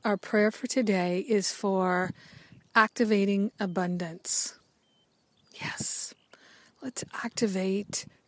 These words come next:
true abundance in our heart, in our mind, and bring it into manifestation as the very nature of our life and being. So grateful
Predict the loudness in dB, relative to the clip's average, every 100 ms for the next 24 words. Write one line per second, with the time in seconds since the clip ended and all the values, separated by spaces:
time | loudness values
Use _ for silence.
0 | -6 -4 2 4 4 2 -2 -4 -2 0
1 | 4 4 4 0 -4 -4 -6 -12 -20 -20
2 | -20 _ 0 2 4 2 2 4 6 6
3 | 2 0 -2 0 -2 -2 0 0 2 2
4 | 0 0 2 4 4 2 0 -2 0 0
5 | -2 -2 -6 -6 0 0 0 -2 -2 -2
6 | -2 -2 -4 -12 -18 4 8 10 10 10
7 | 10 10 8 6 6 6 2 4 4 6
8 | 8 8 6 0 2 2 4 6 8 6
9 | 2 -10 -20 -20 -20 -20 -8 2 8 8
10 | 8 8 8 8 6 4 4